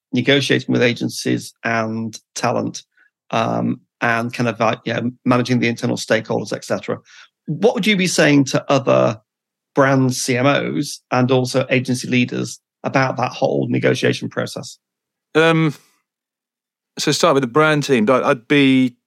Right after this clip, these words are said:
Speaker 2: I'd be using my team. I'd be encouraging people to, to use the experts from both sides, actually. But, you know, if we're talking about brand teams first, use the experts where, where they're available. Maybe hire in experts depending on the size of,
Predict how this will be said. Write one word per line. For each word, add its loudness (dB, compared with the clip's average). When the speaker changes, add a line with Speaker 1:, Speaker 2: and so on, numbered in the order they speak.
Speaker 2:
I'd 0
be 2
using 2
my 4
team. 0
I'd -2
be 2
encouraging 2
people 0
to, 0
to 2
use 0
the 4
experts -4
from -2
both 2
sides, 2
actually. -2
But, 2
you -6
know, -8
if -16
we're -14
talking 0
about 0
brand 2
teams 0
first, -2
use 4
the 6
experts 2
where, 4
where 4
they're 4
available. 2
Maybe 2
hire 2
in 2
experts 0
depending 0
on 2
the 0
size 2
of, -8